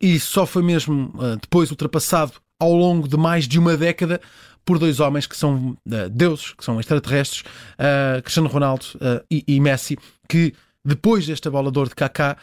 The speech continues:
eh, conquistaram tudo o que havia para conquistar e venceram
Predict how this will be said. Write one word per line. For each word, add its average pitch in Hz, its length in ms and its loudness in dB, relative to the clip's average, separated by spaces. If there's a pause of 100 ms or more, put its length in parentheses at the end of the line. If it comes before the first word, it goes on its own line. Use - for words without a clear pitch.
(300)
eh, 147 480 2
conquistaram 156 720 0
tudo 165 160 0
o 143 40 -2
que - 60 -2
havia 151 160 2
para 143 140 -4
conquistar 170 640 0
e 165 60 -2
venceram 143 500 0